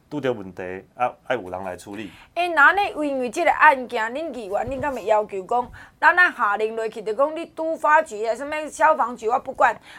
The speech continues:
Speaker 2: 咱的社区、咱的听众们，你不管你住公寓、住大楼，你有一个觉悟无？这安全梯，就是这楼梯绝对要互相检举，讲袂使订物件嘛。
Speaker 1: 对啊，这啊，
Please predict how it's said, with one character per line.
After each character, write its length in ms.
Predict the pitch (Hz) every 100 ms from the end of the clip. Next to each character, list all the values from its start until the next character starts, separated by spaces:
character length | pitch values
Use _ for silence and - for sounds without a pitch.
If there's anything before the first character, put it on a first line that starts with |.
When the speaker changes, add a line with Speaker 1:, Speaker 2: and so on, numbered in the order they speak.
| -
Speaker 2:
咱 160 | 294 381
的 160 | 349 294
社 200 | - 240 208 -
区、 160 | 285
咱 140 | 320 330
的 80 | 269
听 160 | 277 240 247
众 140 | 277
们， 180 | 247 233
你 80 | 339
不 160 | 359
管 160 | 320 302
你 80 | 302
住 80 | 311 -
公 160 | 226 247
寓、 160 | 285
住 180 | 277 247
大 220 | 226 165
楼， 260 | 147 95 - _ _ - _
你 80 | -
有 80 | -
一 20 |
个 160 | 262 214
觉 200 | 311 277
悟 220 | 226 220
无？ 160 | 202
这 120 | 208 320
安 340 | 285 277 269
全 260 | 277 247 254
梯， 360 | 285 285 269 254 _ _ - -
就 120 | 254
是 160 | 247 330
这 140 | 359
楼 180 | 294 226
梯 220 | 254 302
绝 180 | - 269
对 120 | 381
要 140 | 359 359
互 180 | 240 220
相 240 | 254 254
检 240 | 277 294
举， 140 | 294 294
讲 180 | 311 277
袂 160 | 226
使 100 | 294 294
订 240 | 381 277
物 140 | 233 208
件 320 | 196 240 233 247
嘛。 340 | 226 196 135
Speaker 1:
对 160 | - 104
啊， 240 | 107 104 - _
这 140 | -
啊， 140 | 143